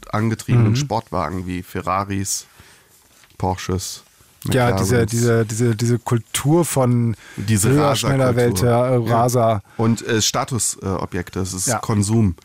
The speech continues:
Speaker 1: Aber jetzt, nee, jetzt mal ernst gemeinte Kritik. Ich fand Forza Horizon vier ein wenig überladen. Also,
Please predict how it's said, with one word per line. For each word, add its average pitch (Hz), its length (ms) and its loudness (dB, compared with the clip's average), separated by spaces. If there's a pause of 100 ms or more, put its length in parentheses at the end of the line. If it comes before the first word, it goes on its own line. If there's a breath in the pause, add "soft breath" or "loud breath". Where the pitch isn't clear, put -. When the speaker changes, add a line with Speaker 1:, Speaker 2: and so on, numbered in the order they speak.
(500 loud breath)
Speaker 1:
Aber 156 380 0 (460 loud breath)
jetzt, 113 200 -2
nee, 117 120 4
jetzt 120 180 -2
mal 117 80 0
ernst 120 260 -2
gemeinte 113 460 -2
Kritik. 127 440 -8
Ich 113 160 -6
fand 123 200 -2
Forza 123 260 -2
Horizon 110 400 0
vier - 340 -4
ein 104 180 0
wenig 110 260 2
überladen. 92 560 0
Also, 101 180 -2